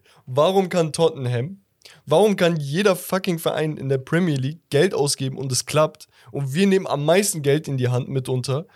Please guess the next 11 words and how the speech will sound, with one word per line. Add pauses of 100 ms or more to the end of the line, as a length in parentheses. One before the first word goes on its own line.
(140)
und
kriegen's
nicht
hin,
vernünftige
Spieler (400)
in
eine
Mannschaft
zu
integrieren?